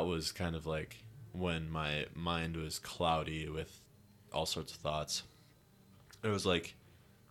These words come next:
"Well, who am I gonna talk to? I feel hopeless." Um,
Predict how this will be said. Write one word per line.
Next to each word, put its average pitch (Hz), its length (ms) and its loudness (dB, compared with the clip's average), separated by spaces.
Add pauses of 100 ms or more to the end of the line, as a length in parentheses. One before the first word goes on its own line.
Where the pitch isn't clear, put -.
(420)
"Well, 82 280 2
who 90 160 -2
am 92 100 -2
I 82 100 0
gonna 76 180 -4
talk 82 340 0
to? 78 340 -4
I 85 120 0
feel 92 280 4
hopeless." 82 760 4 (600)
Um, 80 460 4